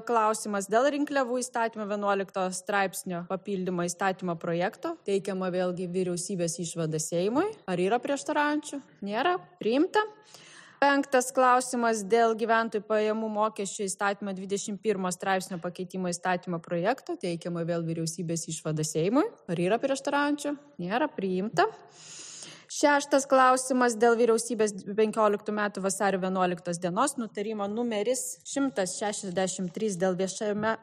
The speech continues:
aukcione parduodamo valstybės nekilnojamo turto ir kitų nekilnojamų daiktų sąrašo patvirtinimo pakeitimo.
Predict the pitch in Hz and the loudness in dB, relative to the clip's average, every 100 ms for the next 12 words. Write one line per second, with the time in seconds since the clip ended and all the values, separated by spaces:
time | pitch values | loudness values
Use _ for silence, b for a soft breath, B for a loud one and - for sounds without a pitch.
0 | - 202 196 190 - 208 208 208 190 185 | 0 2 2 0 -2 0 2 2 0 -4
1 | 180 180 208 202 170 165 165 180 - 220 | -4 -2 0 0 0 -4 -4 -6 -6 -4
2 | 170 170 165 175 208 180 160 254 285 - | -2 -2 -4 -2 0 0 -2 -4 -4 -2
3 | 165 180 175 190 160 160 170 170 160 160 | -4 -6 -4 -2 -2 -2 0 2 0 -2
4 | 160 165 - 180 175 165 - - 240 - | -4 -6 0 2 4 0 -6 -4 -4 -2
5 | 170 165 - 220 190 160 156 - 151 170 | -4 -4 -4 -4 -4 -4 -6 -8 -8 -2
6 | 240 415 | 2 2